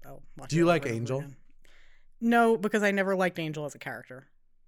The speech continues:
Speaker 2: I mean, he's an annoying character, but I will say that, like,
Speaker 1: The supporting
Speaker 2: the
Speaker 1: cast on
Speaker 2: supporting
Speaker 1: Angel is
Speaker 2: cast
Speaker 1: good.
Speaker 2: is very good, yeah.
Speaker 1: But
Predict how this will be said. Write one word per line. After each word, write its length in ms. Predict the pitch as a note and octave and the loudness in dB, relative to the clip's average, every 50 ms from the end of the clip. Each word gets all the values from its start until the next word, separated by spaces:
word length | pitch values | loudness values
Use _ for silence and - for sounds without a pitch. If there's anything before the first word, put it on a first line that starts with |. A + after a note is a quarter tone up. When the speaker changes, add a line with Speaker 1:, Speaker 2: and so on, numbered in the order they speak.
| _ - - - - - - - - - | _ -20 -20 -20 -20 -20 -20 -20 -2 2
Speaker 2:
I 80 | - G#3+ | 4 6
mean, 160 | G#3+ A3+ A3 | 6 6 4
he's 220 | G#3 A3+ B3 A#3+ | 4 4 4 4
an 100 | B3+ A#3+ | 4 2
annoying 320 | A#3 G3+ F#3 F3 E3 D#3 D3 | 2 2 4 4 2 2 0
character, 400 | B2+ D3+ D#3+ D3+ D3 D3 - C#3 | 2 2 4 4 4 4 2 2
but 100 | B2 C#3+ | 4 6
I 100 | D3 D3 | 6 6
will 160 | D3 E3 F3+ | 6 4 2
say 200 | F3 - - F3 | 2 2 0 0
that, 220 | D#3+ D3+ D3 C#3 - | 2 2 2 2 2
like, 240 | - C3+ B2+ - - | 0 0 0 -2 -2
Speaker 1:
The 100 | A3+ A#3 | -2 0
supporting 460 | - B3+ - - C4+ C4+ A#3+ A#3 A3+ | 0 -2 0 2 4 4 4 2 4
Speaker 2:
the 100 | - G#3+ | 4 4
Speaker 1:
cast 120 | F#3+ F#3 - | 4 4 2
on 80 | G3+ F#3 | 2 4
Speaker 2:
supporting 220 | F#3+ F#3 F3 E3 | 6 6 6 6
Speaker 1:
Angel 120 | D3 E3+ E3+ | 4 2 0
is 40 | D#3 | 2
Speaker 2:
cast 280 | E3 D#3 D3+ D3+ C3 C3 | 2 2 2 2 2 -2
Speaker 1:
good. 40 | |
Speaker 2:
is 80 | C3+ A#2 | -2 -2
very 240 | A2+ B2 A#2 A2+ A2 | -2 -2 -2 -2 -4
good, 300 | G#2 B2 A#2 A2+ G#2+ A2+ | -4 -4 -4 -4 -4 -4
yeah. 260 | A#2+ A#2+ A2+ G#2+ - - _ | -4 -4 -4 -6 -8 -12 _
Speaker 1:
But 380 | - F3 - G3 F#3 F3 E3+ - | -18 -6 -4 -2 -2 -2 -2 -6